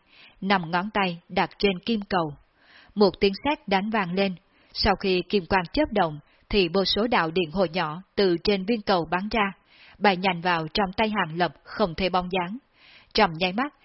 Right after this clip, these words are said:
kim cầu trong hộp tán ra, hiện ra một người bé nhỏ cỡ vài tấc màu bích lục. Người này mi thanh mục tú, đúng là bản thể Mộc Linh Anh.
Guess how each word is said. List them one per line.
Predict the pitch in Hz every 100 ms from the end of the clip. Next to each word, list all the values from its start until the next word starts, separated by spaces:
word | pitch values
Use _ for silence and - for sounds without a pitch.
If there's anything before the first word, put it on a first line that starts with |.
| - _
kim | 247 220
cầu | 208 180 160
trong | 233 214
hộp | 196 - -
tán | 180 214
ra, | 202 180 - _ _
hiện | - 214 156
ra | 202 190 185
một | 202 165
người | 185 170
bé | 185 220
nhỏ | 247 165 170 -
cỡ | 196 160
vài | 208 165
tấc | 269 320 208
màu | 190 160
bích | 254 233
lục. | 190 151 - _ _ - _
Người | 214 180
này | 180 170 160
mi | 202
thanh | 185 208 175
mục | 180 -
tú, | 190 190 311 - _ 190
đúng | 214 262
là | 202 165 180
bản | 175 156
thể | 208 151
Mộc | 180 175 175
Linh | 190 165
Anh. | 196